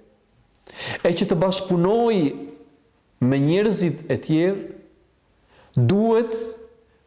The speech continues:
t'i përmbush detyrimet që ka ndaj tyre, detyrimet të cilat janë reciproke. Në të kundërt,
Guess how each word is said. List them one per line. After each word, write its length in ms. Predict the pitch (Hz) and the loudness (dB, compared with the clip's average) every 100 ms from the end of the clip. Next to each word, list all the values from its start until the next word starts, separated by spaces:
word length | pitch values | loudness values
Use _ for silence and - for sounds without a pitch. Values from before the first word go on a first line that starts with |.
| - | -2
t'i 100 | 185 | 0
përmbush 560 | 170 151 165 220 233 - - - - _ _ _ 123 | 2 2 2 2 2 0 -4 -10 -20 _ _ _ 0
detyrimet 560 | 151 160 170 226 208 | 2 2 2 2 0
që 80 | 208 | -2
ka 120 | 170 156 | -2 0
ndaj 200 | 139 127 | 0 -2
tyre, 280 | 113 101 - - - | -2 -2 -4 -4 -2
detyrimet 460 | 127 180 214 226 | 0 2 2 0
të 60 | 214 | 0
cilat 240 | 214 214 214 | 0 0 2
janë 220 | 190 180 | 2 2
reciproke. 640 | 190 - 196 226 123 101 - - - _ _ _ _ _ _ _ _ _ _ _ _ _ _ _ _ _ _ _ _ _ _ _ | 0 -2 0 0 0 -4 -8 -16 -20 _ _ _ _ _ _ _ _ _ _ _ _ _ _ _ _ _ _ _ _ _ _ _
Në 160 | 123 131 | -2 0
të 140 | - - | -2 -2
kundërt, 380 | 165 120 98 | 0 0 -4